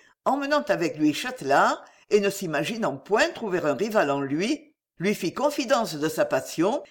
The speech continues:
et le laissa près de Marie lorsqu'il fut forcé de la quitter,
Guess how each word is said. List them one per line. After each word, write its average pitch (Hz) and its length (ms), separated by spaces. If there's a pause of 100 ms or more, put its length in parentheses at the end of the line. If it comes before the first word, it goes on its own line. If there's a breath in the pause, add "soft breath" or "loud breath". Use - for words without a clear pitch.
et 180 100
le 165 100
laissa 294 360
près 277 180
de 220 100
Marie 190 400
lorsqu'il 139 300
fut 147 180
forcé 277 380
de 226 80
la 170 100
quitter, 185 640